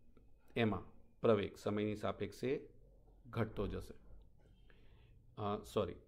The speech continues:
વેગ સમયની સાપેક્ષે ઘટતો જશે. અને ચોથો જે આલેખ છે એમાં આપણે જુદા જુદા સમયગાળામાં વેગમાં થતો ફેરફાર કેવો હશે? જુદો જુદો. અને આવી જે આ આલેખ છે એ અનિયમિત ગતિને રજૂ કરે છે.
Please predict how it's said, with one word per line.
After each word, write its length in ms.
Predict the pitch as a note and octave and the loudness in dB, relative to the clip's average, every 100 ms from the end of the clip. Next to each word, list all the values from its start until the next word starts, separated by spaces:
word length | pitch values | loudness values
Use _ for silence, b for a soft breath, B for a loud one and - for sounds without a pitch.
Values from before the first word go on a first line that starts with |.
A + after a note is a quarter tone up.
| - | -8
વેગ 260 | G#2+ G#2+ A2 | 2 2 2
સમયની 340 | - G#2+ G#2+ | 0 0 0
સાપેક્ષે 480 | G#2+ G2 G#2 G2+ C#3+ F3 - - | 0 -2 -2 0 0 0 -4 -16
ઘટતો 380 | G#2+ A2 G#2 G2 | -4 -2 -2 -4
જશે. 240 | F#2+ F2 - - b b b b b b b b b - | -4 -8 -14 -20 b b b b b b b b b -12
અને 160 | G2+ F#2+ | -8 -2
ચોથો 340 | C3 B2+ E3 | 2 4 4
જે 120 | D3 | 4
આલેખ 260 | G2+ F#2+ F2+ | 4 2 -2
છે 220 | G#2+ - - - | -8 -10 -12 -4
એમાં 280 | G#2+ A2 G2+ | 0 2 2
આપણે 260 | F2 G#2 A2+ - - | 0 -2 -4 -8 -4
જુદા 220 | G#2 A2+ | 2 4
જુદા 220 | A2+ A2 | 4 2
સમયગાળામાં 680 | G#2+ G2+ G2 G2 F#2+ G#2 G#2 | 0 -2 -2 0 -2 -2 -2
વેગમાં 300 | F#2+ G#2 G2+ | -4 -4 -4
થતો 220 | F#2+ G2 | -4 -4
ફેરફાર 340 | G2 F#2 G#2 | -4 -4 -4
કેવો 300 | G#2+ C#3+ C#3 | 0 2 2
હશે? 140 | A2 G#3+ - - | 2 -4 -10 -4
જુદો 220 | B2+ G#2 | 0 0
જુદો. 200 | F#2 F2+ - - - B B B B B - - | 0 -2 -4 -8 -20 B B B B B -14 -6
અને 240 | G2 G2 - - | -4 -4 -6 2
આવી 220 | A2 C3 | 4 4
જે 160 | C3+ C3 B2 - - | 0 -2 -2 -6 -4
આ 100 | B2+ | -2
આલેખ 320 | D#3 A#2+ G#2 | 2 2 2
છે 120 | - G2+ | -2 -8
એ 200 | A2 A2 A2 - | -4 -4 -6 0
અનિયમિત 760 | A2 G#2+ G#2 G2 G2 C3+ - G#2 | 2 2 2 0 0 0 -2 -4
ગતિને 600 | G2+ G2 G2 F#2 G2 C#3 F#3 - - - | -2 -2 -2 -2 -2 -4 -6 -14 -16 -10
રજૂ 400 | F#2+ G2+ F#2+ G2 | -2 -2 -2 -4
કરે 260 | G2 F#2 | -4 -4
છે. 120 | - | -8